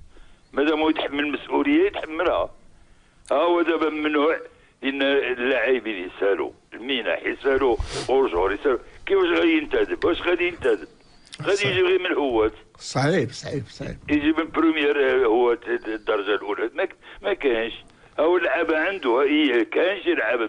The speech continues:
Speaker 1: مزيانين، ولكن خصهم تا هما الاجور ديال الناس كاريه، ناس عندها وليداتها، ناس مزوجه.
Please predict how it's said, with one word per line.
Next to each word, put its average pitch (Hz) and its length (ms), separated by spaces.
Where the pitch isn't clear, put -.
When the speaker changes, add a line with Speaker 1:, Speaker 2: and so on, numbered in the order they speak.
Speaker 1:
مزيانين، 87 300
ولكن 107 560
خصهم - 380
تا 185 100
هما 170 200
الاجور 147 380
ديال 143 140
الناس 135 260
كاريه، 127 440
ناس 117 200
عندها 120 220
وليداتها، 127 680
ناس - 200
مزوجه. 123 760